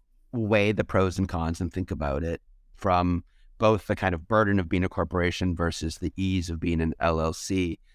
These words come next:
And also, uh, I've, I've always heard that there's a certain, I guess, income threshold where the costs of an S corp start to benefit you and, and the, the annoyances of, of electing to be that versus just running with your old run-of-the-mill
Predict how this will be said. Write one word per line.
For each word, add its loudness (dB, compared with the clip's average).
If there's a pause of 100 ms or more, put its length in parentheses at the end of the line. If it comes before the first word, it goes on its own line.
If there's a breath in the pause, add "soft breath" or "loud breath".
(160)
And 0
also, 2 (320)
uh, -2 (200)
I've, 2 (200)
I've 0
always 2
heard 2
that 0
there's -4
a -2
certain, -2 (640)
I -2
guess, -2
income 2
threshold -2
where -4 (200)
the -6
costs -4
of 0
an -2
S -4
corp -4
start -4
to -6 (180)
benefit -2
you -2
and, 0 (200 soft breath)
and 4
the, 4
the 2
annoyances 0
of, -2
of -2
electing -2
to -12
be 0
that 0 (360 soft breath)
versus 0
just -2 (140)
running 0
with -2
your -2
old 0
run-of-the-mill -2